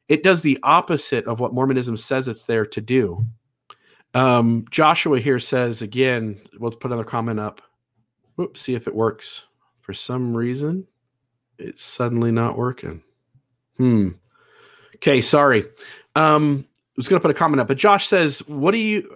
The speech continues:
uh, no, no, sorry. "Regardless of how meaningless the temple is to me now, I will always respect those ancient folks at the Salt Lake City Temple who performed the live session as frail as they were." Yeah,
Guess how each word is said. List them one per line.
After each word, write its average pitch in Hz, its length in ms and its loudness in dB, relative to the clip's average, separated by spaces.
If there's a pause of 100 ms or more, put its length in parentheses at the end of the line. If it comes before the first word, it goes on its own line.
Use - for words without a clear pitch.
uh, 143 180 0
no, 151 160 2
no, 120 100 0
sorry. 135 220 0
"Regardless 190 460 0
of 185 80 0
how 175 100 4
meaningless 151 460 2
the 143 60 -4
temple 135 340 -2
is 135 160 2
to - 120 -10
me 131 120 -2
now, 127 460 0 (360)
I 143 80 2
will 147 140 6
always 226 280 2
respect 165 540 -2
those 135 320 0
ancient 143 640 -2 (120)
folks 131 560 -2
at 127 100 -8
the 127 80 -10
Salt 139 300 -2
Lake 127 100 -4
City 131 220 -4
Temple 120 500 -6 (400)
who 147 140 0
performed 151 460 0
the 147 60 2
live 135 380 2
session 123 480 -6
as 113 220 -8
frail 127 320 -2
as 113 100 -6
they 113 120 -2
were." 104 200 -6
Yeah, 151 300 0